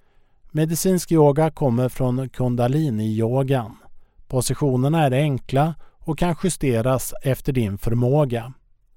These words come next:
Andningen har en central roll i våra rörelser och vi stärker både hjärta, kroppen och knoppen. Passet är sjuttiofem minuter.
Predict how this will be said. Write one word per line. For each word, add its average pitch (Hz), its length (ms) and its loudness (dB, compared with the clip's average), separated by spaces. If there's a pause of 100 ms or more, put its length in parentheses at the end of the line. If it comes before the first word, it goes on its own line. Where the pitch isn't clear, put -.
(460)
Andningen 147 760 2
har 131 180 2
en 131 120 0
central 131 580 2
roll 113 300 0
i 117 40 0
våra 117 280 2
rörelser 117 840 0
och - 320 -8
vi 170 60 0
stärker 156 520 0
både 147 320 0
hjärta, 160 640 0 (140)
kroppen 135 640 0
och 151 200 -2
knoppen. 123 680 -2 (760)
Passet 160 380 0
är 135 180 6
sjuttiofem 143 720 2
minuter. 127 680 -2